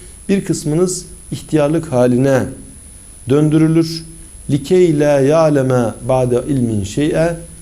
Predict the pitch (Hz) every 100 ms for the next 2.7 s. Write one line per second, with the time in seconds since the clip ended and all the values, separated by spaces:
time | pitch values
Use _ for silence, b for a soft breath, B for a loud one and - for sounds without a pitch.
0 | - - - - 131 135 139 139 170 175
1 | 160 143 151 139 139 139 139 127 127 127
2 | 139 - 123 120 117 135 139